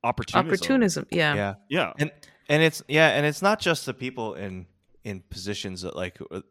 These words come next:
Speaker 3: you know, of authority, uh, in these, uh, in the government. Like, they, I feel like they learn it from the people that, uh, like, the, the, like, just regular people in America and how they respond, they, they respond to things.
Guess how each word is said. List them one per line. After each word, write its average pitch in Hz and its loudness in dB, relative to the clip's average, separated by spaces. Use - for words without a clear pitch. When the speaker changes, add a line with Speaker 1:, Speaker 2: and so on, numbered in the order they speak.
Speaker 3:
you 101 -12
know, 87 -10
of 92 -8
authority, 101 0
uh, - -6
in 98 -10
these, 92 -10
uh, 85 -8
in 95 -14
the 98 -8
government. 110 -2
Like, 117 -4
they, 135 2
I 131 0
feel 175 2
like 165 6
they 127 6
learn 123 2
it 131 0
from 107 0
the 101 -4
people 110 -2
that, 95 -2
uh, 98 -6
like, 95 -8
the, 107 -4
the, 95 -10
like, 98 -6
just 110 -4
regular 110 0
people 113 -2
in 95 -6
America 101 -2
and 87 -10
how 98 -4
they 101 -4
respond, 95 -6
they, 98 -6
they 95 -8
respond 107 -4
to 101 -6
things. - -16